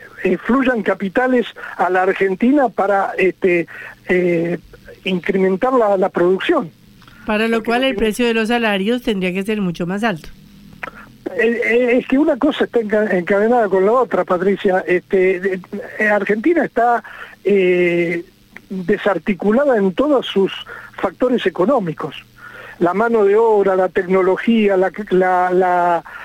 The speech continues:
Speaker 1: la, el desarrollo de, de las materias primas, porque, eh, en cada uno de los temas vos encontrás que hay obstáculos o barreras que se han venido generando a lo largo del tiempo y que hoy es muy difícil de, de desarticular.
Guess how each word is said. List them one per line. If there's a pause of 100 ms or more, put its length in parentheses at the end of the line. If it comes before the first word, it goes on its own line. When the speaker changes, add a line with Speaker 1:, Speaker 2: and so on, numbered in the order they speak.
(180)
Speaker 1:
la,
el
desarrollo
de,
de
las
materias
primas,
porque, (400)
eh,
en
cada
uno
de
los
temas
vos
encontrás (160)
que
hay (220)
obstáculos
o
barreras
que
se
han
venido
generando
a
lo
largo
del
tiempo (240)
y
que
hoy
es
muy
difícil
de, (320)
de
desarticular.